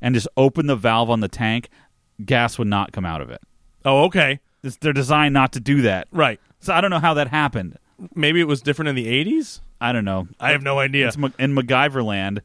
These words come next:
Speaker 2: Exactly.
Speaker 1: Which Ma-, MacGyver, I guess,
Speaker 2: MacGyver's
Speaker 1: uh, also
Speaker 2: concepts of
Speaker 1: designs
Speaker 2: time.
Speaker 1: Yeah, MacGyver's concept of times, MacGyver land, um, not his ropes course.
Speaker 2: Right.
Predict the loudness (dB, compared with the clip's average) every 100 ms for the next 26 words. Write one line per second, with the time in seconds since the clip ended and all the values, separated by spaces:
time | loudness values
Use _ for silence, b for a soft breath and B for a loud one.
0 | b b -4 0 0 -2 -4 -4 -6 -10
1 | -8 -4 -2 -2 0 -2 -2 -2 -2 -4
2 | -4 -10 -20 -20 _ -20 -20 _ _ _
3 | -12 -10 -8 -8 -6 -4 -2 -2 -2 -2
4 | 0 0 0 -4 -10 b b -4 -4 -4
5 | -4 -2 0 0 -2 -2 -2 -6 -8 -4
6 | -2 -2 -2 -2 -2 0 0 0 -2 -4
7 | -6 b b b -6 -2 -2 0 -2 2
8 | 2 2 -2 -4 -2 -4 -8 -4 -4